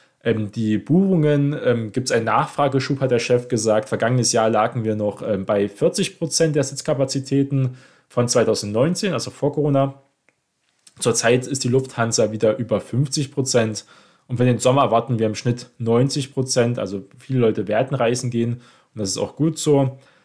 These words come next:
Auf bestimmte Routen haben die Airline bereits jetzt wieder mehr Buchungen als zweitausendneunzehn. Also die Reiselust, ähm, kommt immer mehr hoch. Da kann man, kann man ausgehen, ja, Lufthansa, sieben Euro, Langfristchart, muss man nicht drüber reden, absolute Katastrophe.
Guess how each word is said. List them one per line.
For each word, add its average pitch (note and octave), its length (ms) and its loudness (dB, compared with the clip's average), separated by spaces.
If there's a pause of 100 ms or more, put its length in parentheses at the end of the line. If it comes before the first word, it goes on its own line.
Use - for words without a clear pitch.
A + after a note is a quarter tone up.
(200)
Auf - 160 -2
bestimmte E3 360 2
Routen D3+ 460 0
haben B2 140 2
die B2+ 100 -2
Airline A#2 280 2
bereits G#2+ 360 0
jetzt A2+ 220 0
wieder A2+ 140 -2
mehr G#2+ 380 0
Buchungen A#2 540 -4
als G#2 200 -8
zweitausendneunzehn. G#2+ 720 -4
Also G#2 200 -6
die - 60 -10
Reiselust, A2+ 720 -2
ähm, G2 180 -2
kommt A#2+ 240 -4
immer A#2 160 0
mehr G2+ 240 -4
hoch. F#3 240 2 (520)
Da A2 100 -10
kann A#2+ 120 -2
man, A#2 80 -2
kann A2+ 140 -4
man G#2+ 100 0
ausgehen, B2 540 0 (120)
ja, G2 180 0
Lufthansa, G#2 680 0
sieben A2+ 340 -10
Euro, A2 500 -2 (280)
Langfristchart, A2 760 -2
muss G#2+ 140 -8
man G#2+ 100 -6
nicht - 160 -10
drüber G#2 220 -4
reden, A2+ 280 -2
absolute G#2+ 420 -6
Katastrophe. A2+ 840 -2